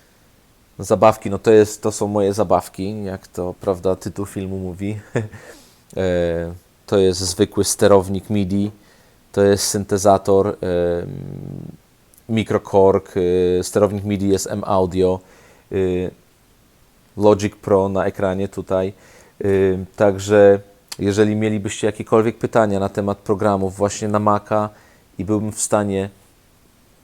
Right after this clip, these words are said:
je znam i bym w stanie odpowiedzieć. E, pytajcie,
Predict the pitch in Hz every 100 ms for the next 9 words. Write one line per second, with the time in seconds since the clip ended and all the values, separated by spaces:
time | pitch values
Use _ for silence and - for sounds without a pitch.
0 | _ - - - 117 110 95 110 110 110
1 | - 95 101 104 - 104 101 104 104 101
2 | 110 - - _ _ _ _ _ _ -
3 | 101 95 92 92 92 - _ 104 117 101
4 | 104 - 110 110